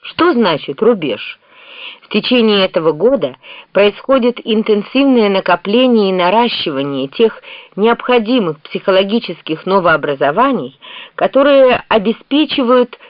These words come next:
скачок от одной качественной формы жизни ребёнка к другой, от в основном непроизвольного поведения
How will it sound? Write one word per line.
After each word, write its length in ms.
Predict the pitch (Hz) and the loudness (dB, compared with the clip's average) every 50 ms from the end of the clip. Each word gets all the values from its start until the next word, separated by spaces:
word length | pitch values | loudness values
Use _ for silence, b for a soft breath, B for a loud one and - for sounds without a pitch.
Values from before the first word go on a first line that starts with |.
| B B - | B B -12
скачок 720 | - - 247 247 247 - - - 269 254 - - - - _ B B B B B | -4 -2 0 0 0 -2 -2 0 2 2 2 0 -4 -16 _ B B B B B
от 160 | 160 180 - | -2 0 2
одной 380 | 190 180 180 214 269 320 320 | 2 2 2 2 2 2 0
качественной 760 | 269 - 220 185 165 - - 180 - - 170 175 170 170 170 165 | 0 -2 -2 -2 -2 -4 -8 -16 -14 -8 -8 -6 -4 -4 -6 -6
формы 420 | - - 175 175 170 170 170 175 | -2 0 0 0 0 0 -2 -4
жизни 360 | 165 165 175 156 143 156 156 | -4 -2 -6 -4 -4 -2 0
ребёнка 600 | 156 165 170 160 160 160 131 123 135 - - 123 123 | 0 0 -2 -2 -2 -2 -2 -2 -4 -6 -8 -8 -6
к 80 | 143 | -2
другой, 520 | 151 196 233 247 220 240 269 226 151 123 - _ _ B B B B B B B B B | 0 0 0 0 0 2 2 2 2 0 -4 _ _ B B B B B B B B B
от 160 | B 165 - | B -4 0
в 40 | - | 0
основном 600 | 208 208 - 226 220 214 220 233 247 254 247 208 B B B B B | -2 0 2 0 2 2 4 4 4 2 2 -2 B B B B B
непроизвольного 1120 | 165 202 226 - - 214 208 208 208 185 165 185 190 220 294 339 320 311 285 269 240 233 | 0 0 0 2 2 2 2 2 2 0 -4 -4 0 2 4 4 4 2 2 2 0 0
поведения 880 | 233 - 202 180 202 196 156 156 185 165 139 135 123 113 101 82 - - | 0 0 -2 -2 -2 -4 -4 -2 -2 -2 -2 -4 -6 -8 -10 -12 -14 -16